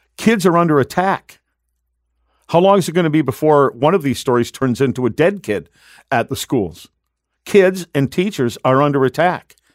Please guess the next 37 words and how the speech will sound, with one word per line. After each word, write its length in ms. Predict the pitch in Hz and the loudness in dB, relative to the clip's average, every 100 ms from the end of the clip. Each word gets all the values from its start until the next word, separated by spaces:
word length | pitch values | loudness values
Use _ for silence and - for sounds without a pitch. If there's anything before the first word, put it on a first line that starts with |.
| _ _ _ _ _ _ _ _ _ _ | _ _ _ _ _ _ _ _ _ _
There 300 | - 151 143 | 2 4 4
is 540 | 143 170 175 156 - - - | 4 4 4 2 -4 -10 -2
at 240 | 135 127 | 0 2
least, 400 | 147 160 147 - - | 0 -2 -2 -8 -2
um, 560 | 135 117 113 110 110 127 | 2 2 2 2 -2 -2
enough 400 | 143 127 170 - - | -2 2 2 0 0
evidence 560 | 120 95 85 110 - - _ _ _ _ _ _ | 0 0 -4 -8 -12 -20 _ _ _ _ _ _
to 120 | 151 | -4
suggest 540 | 131 135 123 117 101 - | -4 -6 -2 -2 -2 -4
that 160 | 123 | -4
putting 260 | - 147 143 | -2 -2 0
the 60 | |
police 340 | 131 131 127 117 | -2 -2 -4 -4
back 300 | 127 117 104 | -2 0 0
in 280 | 156 110 117 | -2 -2 -6
could 200 | - 165 | -8 -2
be 120 | 143 | -2
a 40 | |
good 200 | 113 127 | 0 0
idea. 460 | 110 98 82 80 127 - _ _ _ _ _ | 0 -2 -4 -12 -14 -18 _ _ _ _ _
And 140 | 147 143 | -2 0
I, 80 | - | 0
I, 200 | 147 135 - - | 0 0 -4 -2
I 100 | 147 | 0
don't 160 | 156 | 0
want 180 | 147 143 | 0 0
violence 400 | 120 135 139 131 | 2 2 0 -2
to 60 | - | -6
continue 440 | - 131 139 139 | -6 -2 -2 0
in 80 | 139 | -2
the 60 | 139 | -2
schools. 460 | - 208 214 - _ - - - | 0 0 0 -12 _ -20 -20 -4
The 80 | 143 | 0
fact 280 | 185 185 190 | 2 2 2
that 120 | 143 | 0
it 100 | 123 | 2
is, 440 | 156 190 117 139 | 2 2 0 -4